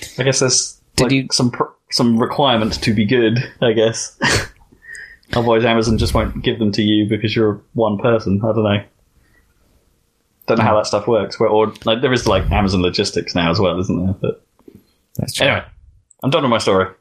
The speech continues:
Speaker 2: Did you cook
Speaker 1: It was
Speaker 2: the
Speaker 1: just,
Speaker 2: food?
Speaker 1: it was just a pain. We've, we've had two of them so far, and they've been, uh, I, I'd say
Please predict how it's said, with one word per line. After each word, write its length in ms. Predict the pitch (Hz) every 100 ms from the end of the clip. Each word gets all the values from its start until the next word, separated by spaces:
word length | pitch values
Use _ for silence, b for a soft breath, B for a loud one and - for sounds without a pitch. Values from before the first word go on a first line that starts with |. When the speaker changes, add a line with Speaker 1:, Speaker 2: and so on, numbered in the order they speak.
| _
Speaker 2:
Did 140 | - 131
you 80 | 131
cook 120 | 127
Speaker 1:
It 60 |
was 0 |
Speaker 2:
the 40 | -
Speaker 1:
just, 100 | -
Speaker 2:
food? 80 | 156
Speaker 1:
it 40 |
was 100 | 165
just 120 | 143
a 40 | -
pain. 240 | 107 107 - _ _ _ B B B B
We've, 200 | 143 143
we've 140 | 160 139
had 240 | 160 160
two 260 | - 160 127
of 160 | 98 -
them 240 | 107 117
so 220 | - 95 101
far, 300 | 104 113 123
and 100 | 139
they've 160 | 143
been, 480 | 135 120 117 107 - - _ _ _ _ _ _ _ _ -
uh, 220 | 120 - -
I, 180 | - - - -
I'd 160 | 339
say 460 | - 294 185 160